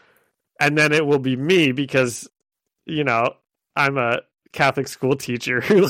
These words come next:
like, <laughs> makes, like, the littlest amounts of money ever. And I'll be like, "No, I'm,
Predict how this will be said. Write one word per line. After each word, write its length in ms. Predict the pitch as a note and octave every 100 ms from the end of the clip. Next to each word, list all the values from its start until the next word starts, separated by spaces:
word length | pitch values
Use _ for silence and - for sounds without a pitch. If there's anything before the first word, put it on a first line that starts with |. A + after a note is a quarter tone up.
| E3+
like, 160 | A#3+
<laughs> 520 | G3 F#3+ - C#4 G#3 -
makes, 440 | A#3 G3+ G3+ -
like, 200 | G3+ E3+
the 80 | F3+
littlest 500 | E3 E3+ F#3+ E3 E3
amounts 360 | F3 D#3+ E3 F3
of 100 | D3
money 340 | D3+ D3 D3+ D3+
ever. 360 | C#3 C3+ C#3 C#3+ _ _ _ _ _ -
And 160 | E3+
I'll 160 | E3 E3
be 120 | F3
like, 360 | D#3+ D3 C#3+ -
"No, 320 | D#3+ F#3 F3+
I'm, 220 | F3 F3+